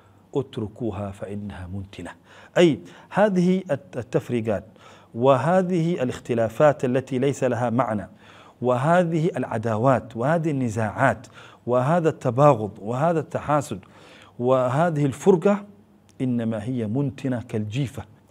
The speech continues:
التي يستقذرها الإنسان ويبتعد عنها الإنسان. والمقصود هنا ليس الاختلاف الفكري ولا الاختلاف المذهبي ولا الاختلاف الذي يثري،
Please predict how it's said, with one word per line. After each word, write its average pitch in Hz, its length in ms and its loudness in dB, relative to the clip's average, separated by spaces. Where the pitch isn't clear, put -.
التي 110 420 -4
يستقذرها 117 560 0
الإنسان 123 500 0
ويبتعد 117 640 0
عنها 101 220 -8
الإنسان. - 340 -14
والمقصود 101 420 -6
هنا 113 280 -2
ليس 107 220 -4
الاختلاف 117 480 -4
الفكري 160 480 -4
ولا 110 160 -2
الاختلاف 135 440 -2
المذهبي 147 580 -4
ولا 120 200 4
الاختلاف 139 640 0
الذي 123 320 0
يثري، 180 640 2